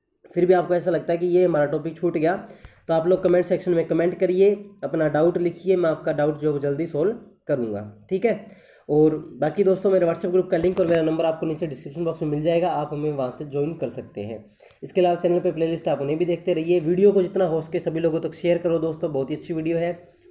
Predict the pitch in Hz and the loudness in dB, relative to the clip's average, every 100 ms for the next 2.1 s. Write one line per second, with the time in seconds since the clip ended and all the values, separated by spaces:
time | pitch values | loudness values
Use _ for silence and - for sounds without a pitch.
0 | - 180 180 165 156 165 175 170 165 156 | 0 2 2 2 2 0 2 0 -2 -2
1 | 165 170 160 156 165 160 151 147 151 156 | 0 -2 -4 -4 -2 -2 -2 -2 -4 -2
2 | 226 | -2